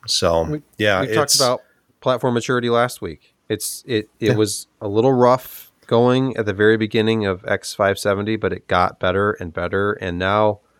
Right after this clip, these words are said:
Speaker 2: the firmware and, like, I'm still running the same board that I had at launch, which is the X five seventy Crosshair eight Hero Wi-Fi from Asus.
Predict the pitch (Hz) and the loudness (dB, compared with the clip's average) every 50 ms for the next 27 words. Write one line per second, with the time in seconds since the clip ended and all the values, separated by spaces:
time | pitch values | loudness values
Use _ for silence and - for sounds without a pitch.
0 | _ _ _ _ _ _ _ _ _ _ _ _ _ _ 127 107 107 107 107 101 | _ _ _ _ _ _ _ _ _ _ _ _ _ _ -6 0 2 4 4 4
1 | 98 98 95 95 _ _ - - - 147 160 160 147 147 139 135 139 135 135 127 | 4 2 0 -2 _ _ -6 0 2 2 4 4 4 4 4 4 4 2 0 -2
2 | - _ _ _ _ - 110 101 95 95 92 90 87 87 87 82 - _ _ _ | -6 _ _ _ _ -6 -4 -2 0 0 0 0 -2 -4 -6 -8 -12 _ _ _
3 | - - 110 104 95 - - 117 131 139 - - 165 151 127 131 123 120 107 98 | -8 -6 -4 -4 -4 -4 -4 -4 -4 -4 -2 0 2 4 4 4 2 2 0 -2
4 | - - 113 107 107 98 90 - 92 95 95 92 92 87 82 - 92 90 85 90 | -4 -2 0 0 0 -2 -4 -4 -2 0 0 2 0 0 -2 -2 -2 -2 0 0
5 | 92 87 82 80 78 85 87 90 87 82 80 - - 92 85 90 82 80 80 - | 0 0 0 0 -2 0 2 2 2 2 0 -2 -6 -6 -4 -4 -4 -4 -6 -10
6 | - 95 90 82 - - _ _ _ _ - 107 98 - - - 101 92 - - | -8 -4 -4 -4 -6 -8 _ _ _ _ -6 -6 -6 -4 0 2 2 2 2 0
7 | 98 90 92 87 87 87 87 87 87 82 - _ _ _ - - _ _ _ _ | -2 0 0 -2 -2 -2 -2 -2 -4 -4 -8 _ _ _ -20 -20 _ _ _ _
8 | _ _ _ _ - - 113 104 98 - - 107 98 98 95 95 - - - 107 | _ _ _ _ -2 2 2 2 2 0 0 0 2 2 2 0 -2 -4 -4 -2
9 | 98 95 92 92 - _ _ - - 107 101 98 98 95 92 92 90 87 _ - | -2 -2 -2 -4 -8 _ _ -12 -6 -4 -2 0 2 2 2 0 -2 -4 _ 0
10 | 98 92 95 90 - - 87 82 80 82 82 90 - _ - 92 82 - 101 98 | 2 2 2 2 0 -2 0 0 0 -2 -4 -8 -12 _ -10 -8 -6 -4 -4 -4
11 | - - - - - - - | -6 -8 -12 -14 -16 -16 -20